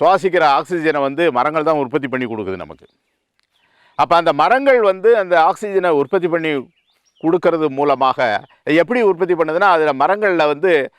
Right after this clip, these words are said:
அதனுடைய பயோமாஸ் எந்த அளவுக்கு இருக்கோ, அந்த அளவுக்கு தான் அதனுடைய ஆக்சிஜனை உற்பத்தி பண்ணி கொடுக்க முடியும். ஆகையினால, இந்த மியாவாக்கி முறையில, சிறு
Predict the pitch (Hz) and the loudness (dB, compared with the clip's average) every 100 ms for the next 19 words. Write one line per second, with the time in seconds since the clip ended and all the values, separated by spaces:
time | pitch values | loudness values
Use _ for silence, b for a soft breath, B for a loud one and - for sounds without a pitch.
0 | _ - 151 185 180 151 156 214 247 226 | _ -2 0 2 2 2 2 4 2 2
1 | 190 180 170 190 190 165 160 196 180 165 | 0 -4 0 2 2 0 -2 0 0 0
2 | 170 170 196 170 156 151 135 156 185 160 | 0 0 0 0 0 0 0 0 -4 -4
3 | 147 127 156 135 117 113 101 90 87 76 | -2 -2 -4 -6 -6 -6 -8 -12 -14 -16
4 | 69 _ _ _ _ _ 139 151 170 185 | -18 _ _ _ _ _ 0 2 2 2
5 | 143 104 - _ _ - 147 151 139 131 | 2 -2 -8 _ _ -12 -2 0 0 -2
6 | 175 226 202 180 165 147 147 160 180 - | 2 2 2 -2 -2 0 0 0 -2 -6
7 | _ _ _ - - 208 226 233 | _ _ _ -12 -4 0 0 0